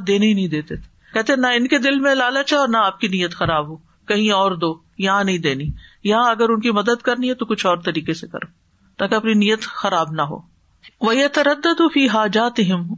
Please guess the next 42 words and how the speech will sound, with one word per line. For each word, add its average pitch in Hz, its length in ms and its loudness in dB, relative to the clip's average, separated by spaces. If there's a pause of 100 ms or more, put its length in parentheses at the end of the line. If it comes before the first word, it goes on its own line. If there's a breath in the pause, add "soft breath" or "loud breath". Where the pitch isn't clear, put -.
اور 233 160 0
وہ 254 160 0
غریبوں 226 480 2
کو 294 140 0
اس 262 320 -2
لیے 311 180 4
مال 214 320 2
دیتے 202 300 2
ہیں 233 160 2
کہ 233 120 0
وہ 226 180 2
غریب 220 320 2
ان 220 100 2
کے 220 100 -2
پاس 220 320 -2
آتے 190 300 0
جاتے 165 300 0
رہے۔ 160 80 -2 (360 loud breath)
اچھا، 233 200 0
ایک 302 200 0
اور 302 120 4
آپ 311 200 -2
کو 320 80 2
معلوم 302 320 2
ہے، - 460 -6
اکٹھی 320 360 2
نہیں 392 160 4
دیتے 349 300 2
زکوٰۃ 277 280 0
لوگ، 196 260 -2 (880)
توڑ 302 220 2
توڑ 339 240 2
کے 330 120 2
دیتے 240 340 0
ہیں، 170 80 -2 (580)
مہینہ 269 320 4
وا 277 240 2
لگا 185 360 2
دیتے 170 240 0
ہیں 160 60 2
ان 156 140 -2
کا۔ 170 100 -2